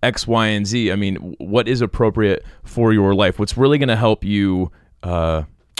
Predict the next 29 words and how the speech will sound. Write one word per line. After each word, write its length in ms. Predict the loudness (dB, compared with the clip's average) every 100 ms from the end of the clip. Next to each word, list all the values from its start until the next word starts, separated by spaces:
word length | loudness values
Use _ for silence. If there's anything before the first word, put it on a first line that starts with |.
| -4
hold 220 | 0 2
on 140 | 0
to 100 | -2
the 120 | -2 0
appropriate 480 | 0 0 2 0
amount 240 | 0 -2 -4
of 60 |
things 720 | -6 -4 -4 -2 -4 -8 -10 -16 _ _ _ -10
is 120 | -8
being 300 | -4 -2 -2
clear 680 | -2 -4 -2 -2 -2 -4 -6 _ _ _ -8
with 200 | -4 -4
what 280 | -2 -2 -2
is 140 | -4 -6
appropriate 840 | -6 -4 0 0 0 0 0 -4
for 140 | -6
your 180 | -4 -4
life. 340 | -2 -2 -2 -4
And 220 | -6 -6 -6
you'll 120 | -10
probably 280 | -6 -2 -2
hear 120 | 0
Josh 300 | 0 -2 -2
and 80 | -4
I 40 | -6
say 240 | -4 -4
that 260 | -2 -4 -6 _ _ -14
a 40 |
lot. 340 | -10 -8 -10